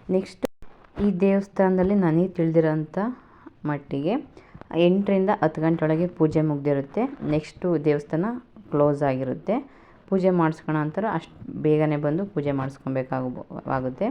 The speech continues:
ನೆಕ್ಸ್ಟ್ ನೋಡಿ, ಇಲ್ಲಿ ತೋರಿಸ್ತಾ ಇರೋಂಥ ಈ ದೇವಾಲಯದಲ್ಲಿ ಇನ್ನೊಂದು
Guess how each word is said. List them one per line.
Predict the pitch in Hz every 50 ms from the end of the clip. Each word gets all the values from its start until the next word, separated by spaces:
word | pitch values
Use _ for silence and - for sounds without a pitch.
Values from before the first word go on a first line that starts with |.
| 277 - - - - - - - - - _ - -
ನೆಕ್ಸ್ಟ್ | 165 156 - - 185
ನೋಡಿ, | 185 185 214 220 - - _ - -
ಇಲ್ಲಿ | 185 196 196 202
ತೋರಿಸ್ತಾ | 202 185 175 175 175 - -
ಇರೋಂಥ | 165 165 160 165 160
ಈ | 151 151 160 180 190
ದೇವಾಲಯದಲ್ಲಿ | 175 156 151 147 143 143 139 135 131 127 127 135 131 135 160 208 240
ಇನ್ನೊಂದು | 254 - 170 170 170 175 180 180 180 190